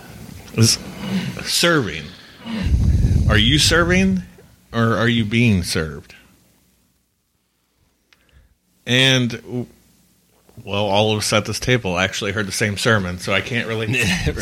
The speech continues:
Speaker 2: Right,
Speaker 1: like,
Speaker 2: yeah, yeah.
Speaker 1: "We heard a sermon this week."
Speaker 2: Yeah.
Speaker 1: Some of us did, but we all heard the sermon from this past week. And I wanted,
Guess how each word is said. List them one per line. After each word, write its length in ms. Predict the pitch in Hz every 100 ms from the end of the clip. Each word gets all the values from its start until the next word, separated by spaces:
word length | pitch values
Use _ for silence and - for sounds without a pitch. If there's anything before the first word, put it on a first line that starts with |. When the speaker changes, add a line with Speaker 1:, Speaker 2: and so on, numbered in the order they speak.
| 139 135 131
Speaker 2:
Right, 220 | 135 120
Speaker 1:
like, 80 | 117
Speaker 2:
yeah, 200 | 117 123
yeah. 200 | 113 107
Speaker 1:
"We 100 | 185
heard 220 | 208 214
a 60 | 175
sermon 380 | 226 220 175
this 180 | 131 113
week." 160 | 135 139
Speaker 2:
Yeah. 100 | 110
Speaker 1:
Some 200 | 202 160
of 60 |
us 140 | 139 -
did, 300 | 123 127 - -
but 220 | 127 117 - 131
we 80 | 139
all 160 | 143 143
heard 200 | 143 135
the 100 | 131
sermon 520 | 139 120 98 104 117 - _ _ _ _
from 200 | 110 107
this 220 | 110 - - - - -
past 300 | 117 - 120
week. 240 | 85 69 - - - - - - - - _ _ _ _ _ _ _ - -
And 100 | 117
I 520 | 110 135 156 165 175
wanted, 360 | 160 165 185